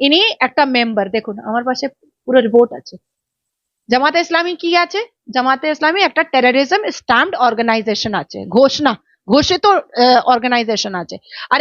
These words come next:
ইনি একটা কথা সবাইকে বলছেন যে, আহ, শেখ হাসিনা ভারতের দালাল ছিল, আর, আহ, বাংলাদেশে সবাই বুকের ভিতরে, আহ, পাকিস্তানের, আহ, বিরুদ্ধে একটা নফরত পয়দা, আহ,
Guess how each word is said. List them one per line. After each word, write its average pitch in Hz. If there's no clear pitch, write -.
ইনি 427
একটা 370
কথা 349
সবাইকে 311
বলছেন 294
যে, 330
আহ, 240
শেখ 311
হাসিনা 349
ভারতের 254
দালাল 233
ছিল, 330
আর, 247
আহ, 254
বাংলাদেশে 285
সবাই 330
বুকের 269
ভিতরে, 302
আহ, 240
পাকিস্তানের, 330
আহ, 254
বিরুদ্ধে 311
একটা 269
নফরত 359
পয়দা, 247
আহ, 240